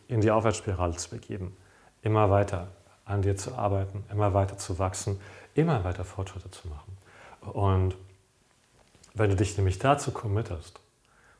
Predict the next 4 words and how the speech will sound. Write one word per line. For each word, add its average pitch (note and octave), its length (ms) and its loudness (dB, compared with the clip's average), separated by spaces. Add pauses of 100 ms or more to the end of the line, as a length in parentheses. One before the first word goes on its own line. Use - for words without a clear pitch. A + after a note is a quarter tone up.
(160)
dann G#2+ 460 0 (1500)
geht's - 200 -10
für G#2 80 -6
dich F#2+ 300 -8